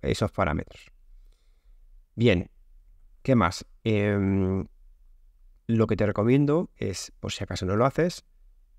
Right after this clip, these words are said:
que intentes orientar esa dieta keto a una keto más mediterránea, donde las grasas, en vez de ser animal, sean vegetales.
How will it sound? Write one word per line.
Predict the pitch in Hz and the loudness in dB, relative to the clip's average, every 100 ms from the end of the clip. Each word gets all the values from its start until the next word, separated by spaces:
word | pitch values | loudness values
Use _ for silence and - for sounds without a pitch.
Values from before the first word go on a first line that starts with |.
| - | -10
que | - 110 | -2 0
intentes | 120 107 117 113 107 127 - - | 0 0 0 0 2 0 -2 -6
orientar | 110 101 98 123 98 | -2 0 2 2 2
esa | - 104 | -2 -6
dieta | 104 131 | -2 0
keto | 160 151 165 | 0 -2 -2
a | |
una | 156 107 | 0 0
keto | 101 92 101 | -2 -2 0
más | 107 120 | 0 0
mediterránea, | 113 101 92 90 82 - - - - - | -2 0 -4 -4 -6 -10 -20 -20 -20 -14
donde | 98 110 95 92 | 0 2 2 0
las | 92 98 | 0 0
grasas, | 110 120 - 135 117 | 2 2 0 -4 -2
en | 101 | -2
vez | 101 | -2
de | - 98 | -2 -6
ser | |
animal, | - 110 123 165 185 226 _ _ | -2 0 2 2 0 -6 _ _
sean | - 117 107 | -8 -2 0
vegetales. | 110 - 101 - - - - | 0 -4 -4 -6 -8 -18 -20